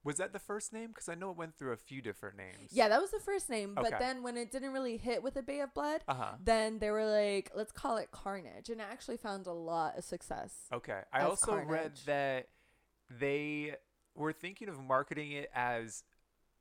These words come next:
Speaker 1: the sequel to The House on the Left or something.
Speaker 2: The Last House on the Left,
Speaker 1: Last
Speaker 2: yes.
Speaker 1: House on the Left. So they
Speaker 2: Yes,
Speaker 1: were like,
Speaker 2: because that was
Speaker 1: "We're
Speaker 2: actually
Speaker 1: just,"
Speaker 2: the same time.
Speaker 1: Yeah. So I guess the producers or somebody talked to Bava, is that it?
Speaker 2: Yeah, yeah.
Speaker 1: And they said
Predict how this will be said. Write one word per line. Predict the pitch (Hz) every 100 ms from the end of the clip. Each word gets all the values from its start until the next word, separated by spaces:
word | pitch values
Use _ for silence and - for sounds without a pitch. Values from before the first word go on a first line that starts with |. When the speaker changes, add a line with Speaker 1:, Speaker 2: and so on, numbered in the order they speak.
| _
Speaker 1:
the | 147 127
sequel | - 160 165 - 156 151
to | - 147 135 131 117 110 98 - _ _ _ _ _
The | 123
House | 117 147 143 147
on | 131
the | 117
Left | 104 107 123 143 - - -
or |
something. | 113 151 143 143
Speaker 2:
The | 208
Last | 220 202
House | 214 208
on |
the | 190
Left, | 175
Speaker 1:
Last | 135 135
Speaker 2:
yes. | 151
Speaker 1:
House | 131 120 127
on |
the | 110
Left. | 104 95 -
So | 147
they | 143
Speaker 2:
Yes, | 156
Speaker 1:
were | 156
like, | 151 139
Speaker 2:
because | 135 190
that | 214 196 -
was | 214 214 208
Speaker 1:
"We're | 135
Speaker 2:
actually | 180 202 202
Speaker 1:
just," | 185
Speaker 2:
the |
same | 190 190 180
time. | - 185 156 170 156
Speaker 1:
Yeah. | 139 127 101
So | - - 135 131 123 113 _ _ _ - -
I | 143
guess | 151 -
the |
producers | 139 139 123 127 143 123
or | 120
somebody | - 120 110 104 104 - -
talked | 123 107 -
to | 117 98
Bava, | 92 113 131 165 165
is | 151
that | 151
it? | 156
Speaker 2:
Yeah, | 185 143
yeah. | 156 156 151 -
Speaker 1:
And | 127
they | 123
said | 120 131 117 107